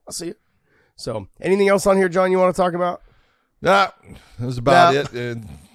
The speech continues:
Speaker 2: well, the, the other ones went to sit, they were okay.
Speaker 1: Yeah.
Speaker 2: I thought Manal Cape had some, uh, some moments. He had that Kimura that was really good.
Speaker 1: Yeah.
Speaker 2: You know, um,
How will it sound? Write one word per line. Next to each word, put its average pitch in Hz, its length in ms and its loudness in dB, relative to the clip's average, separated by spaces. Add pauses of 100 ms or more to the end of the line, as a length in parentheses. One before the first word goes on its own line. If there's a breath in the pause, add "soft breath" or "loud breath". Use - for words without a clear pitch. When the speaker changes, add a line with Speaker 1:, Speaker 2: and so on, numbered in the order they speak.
(120)
Speaker 2:
well, 156 380 0
the, 113 160 -16
the 131 200 -12
other 170 160 -2
ones 143 160 -2
went 139 140 -2
to 127 60 -10
sit, - 220 -12
they 156 100 -8
were 180 120 -2
okay. 165 460 -4 (400 soft breath)
Speaker 1:
Yeah. 104 140 -8
Speaker 2:
I - 20 -6
thought 143 180 2
Manal 139 340 0
Cape 147 280 -8
had 127 320 -8
some, 120 320 -8
uh, 104 380 -6 (840)
some 120 240 -8
moments. 135 320 -2
He 135 60 -4
had 123 120 -4
that 110 140 -8
Kimura 117 540 -2
that - 160 -14
was 92 160 -8
really 104 260 -2
good. 139 440 0 (200)
Speaker 1:
Yeah. 95 280 -16 (260)
Speaker 2:
You 101 80 -12 (380)
know, 101 60 -14
um, 104 580 -8